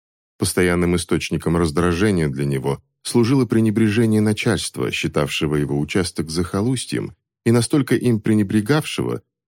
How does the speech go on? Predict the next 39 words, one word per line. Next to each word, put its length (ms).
что 200
здесь 220
до 100
сих 220
пор 160
не 140
было 180
беспроводного 720
телефона. 580
На 140
лице 300
его 240
застыло 520
довольное, 680
хоть 260
и 60
несколько 580
озадаченное 760
выражение – 760
поскольку 400
он 160
только 320
что 220
вступил 420
в 100
клуб, 300
который 360
можно 320
было 180
бы 100
назвать 640
"Это 280
Валерий 320
Дарсе, 520
решительная 680
женщина, 480
не 100
правда 400
ли?". 160